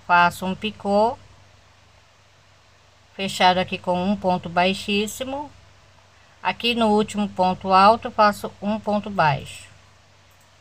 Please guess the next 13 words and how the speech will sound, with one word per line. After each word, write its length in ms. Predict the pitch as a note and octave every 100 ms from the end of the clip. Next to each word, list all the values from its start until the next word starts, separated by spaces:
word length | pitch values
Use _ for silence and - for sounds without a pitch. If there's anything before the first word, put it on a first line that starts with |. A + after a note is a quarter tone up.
| _ _ _ _
tá? 320 | F3 F#3+ A#3 - - - - - - _ - - _ _
Faço 300 | G3 G3 G3
uma 160 | F#3+ F#3
correntinha 520 | F#3+ F#3 F3 E3+ E3
de 80 | E3
espaço 640 | - G3+ G#3 A#3+ A#3+ C#4
e 140 | C4
aqui 200 | A#3+ - A3+
eu 40 |
vou 80 | A3+
repetir 420 | A#3 A#3 - A3+
novamente, 800 | A3+ A#3 B3+ A#3 G3+ G3+ - - - - _ _ _ _
ok? 480 | - - A3+ B3 C#4+